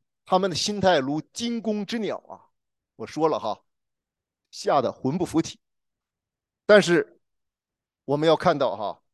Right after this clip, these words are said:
我们目前观察到这些情况，与主再来之前要发生的那些灾难，七年中那些灾难是小巫见大巫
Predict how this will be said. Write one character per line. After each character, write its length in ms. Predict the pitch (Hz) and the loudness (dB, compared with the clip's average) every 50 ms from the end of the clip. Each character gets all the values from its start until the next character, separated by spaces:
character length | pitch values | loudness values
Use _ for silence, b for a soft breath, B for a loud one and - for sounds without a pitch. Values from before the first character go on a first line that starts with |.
| _ _ _ _ _ _ _ _ | _ _ _ _ _ _ _ _
我 140 | - 151 151 | 2 4 6
们 160 | 160 175 196 | 8 8 8
目 180 | 277 339 311 233 | 8 8 6 6
前 260 | - - 180 233 226 | 6 4 4 4 4
观 280 | - - 277 587 - | 4 4 4 4 4
察 180 | 233 202 175 175 | 4 4 4 6
到 180 | 175 180 165 160 | 6 6 6 6
这 140 | - 180 | 4 0
些 160 | 175 160 170 165 | -2 0 -2 -2
情 260 | - - 156 143 151 | -2 -4 -6 -4 2
况， 240 | - 208 196 - - _ _ _ _ _ _ _ _ | 4 4 4 4 0 _ _ _ _ _ _ _ _
与 160 | - 247 247 208 | 2 4 4 4
主 260 | - - 170 156 156 | 2 2 2 2 2
再 240 | - - 285 247 202 | 6 6 6 8 8
来 160 | 165 160 208 | 6 6 4
之 140 | 233 190 220 | 2 0 -2
前 140 | 180 190 196 | -2 0 2
要 140 | 214 196 175 | 2 2 2
发 400 | - - - - 254 269 277 233 | 0 -2 -6 -2 2 2 2 2
生 220 | - 269 277 277 | 0 -4 -6 -4
的 140 | 247 220 170 | -4 -4 -4
那 140 | 180 170 156 | -6 -8 -8
些 160 | - 147 139 | -6 -8 -8
灾 200 | - - 151 147 | -6 -6 -6 -6
难， 180 | 147 139 123 - _ _ _ _ _ _ _ _ _ _ - - - | -6 -6 -8 -12 _ _ _ _ _ _ _ _ _ _ -18 -8 -4
七 220 | - - - 277 | -2 0 0 2
年 180 | 247 220 214 202 | 4 4 4 4
中 260 | 190 208 208 208 196 | 2 0 -2 -2 -2
那 80 | 214 | -2
些 160 | 180 - - 151 | -2 0 -2 -2
灾 220 | - 175 156 156 | 0 0 0 0
难 160 | 165 160 b b b b _ _ _ _ _ _ _ _ | 0 -2 b b b b _ _ _ _ _ _ _ _
是 140 | - 175 170 | -6 -4 -2
小 440 | - - - - - 175 175 147 113 | 0 0 0 0 2 4 4 4 2
巫 280 | 101 127 147 165 170 | 2 -2 -2 -2 -2
见 260 | 165 - 226 180 135 | -2 0 -2 -2 0
大 220 | 123 - 185 143 110 | 2 2 2 2 2
巫 220 | 101 104 107 - | -2 -6 -12 -18